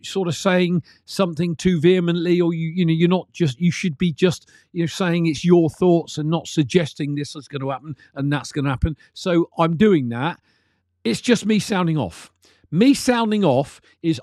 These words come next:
I believe, and that's a personal opinion, okay? I believe that Bitcoin is gonna eat the lunch of all of them, because when you look at anything in life,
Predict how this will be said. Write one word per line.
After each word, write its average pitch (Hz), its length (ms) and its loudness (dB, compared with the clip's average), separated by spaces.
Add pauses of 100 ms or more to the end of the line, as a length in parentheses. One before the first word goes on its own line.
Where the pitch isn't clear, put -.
I 226 180 4
believe, 185 440 0
and 151 140 -6
that's 147 180 -12
a 185 80 -8
personal 214 600 0
opinion, 113 360 -8 (260)
okay? 156 340 0 (440)
I 247 160 2
believe 175 560 -2 (640)
that 151 200 -6
Bitcoin 190 600 -2
is 170 220 -2
gonna 165 260 0
eat 196 240 -2
the 170 80 0
lunch 175 320 2
of 156 140 0
all 160 260 4
of 131 60 0
them, 98 240 -4
because 160 320 -2
when 233 180 0
you 233 140 2
look 220 180 -4
at 233 160 -6
anything 160 720 -4 (320)
in 170 100 4
life, 151 560 2